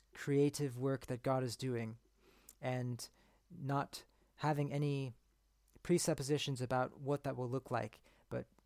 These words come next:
following along and seeing where that leads. So I think that's a good place to end the first section on vocation, that, uh, we are all called to join in this work,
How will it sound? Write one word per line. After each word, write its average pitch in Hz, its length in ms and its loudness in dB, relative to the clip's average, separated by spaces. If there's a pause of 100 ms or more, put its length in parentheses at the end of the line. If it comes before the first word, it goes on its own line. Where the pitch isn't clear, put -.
(580)
following 143 400 4
along 127 320 0
and 120 120 -4
seeing 127 480 -2
where 127 220 0
that 120 240 -4
leads. 113 440 -4 (1300)
So 156 240 8
I 151 60 6
think 180 180 2
that's 160 220 4
a 139 60 -2
good 170 140 4
place 156 260 6
to - 160 -2
end 160 160 2
the 139 80 2
first - 440 0
section 143 580 -2 (380)
on 143 440 2 (120)
vocation, 147 640 0 (2000)
that, 143 480 0
uh, 135 160 0
we 131 180 0
are 143 100 6
all 147 160 8
called 151 440 6
to - 260 -2
join 147 300 4
in 147 120 4
this 135 200 -2
work, 156 300 2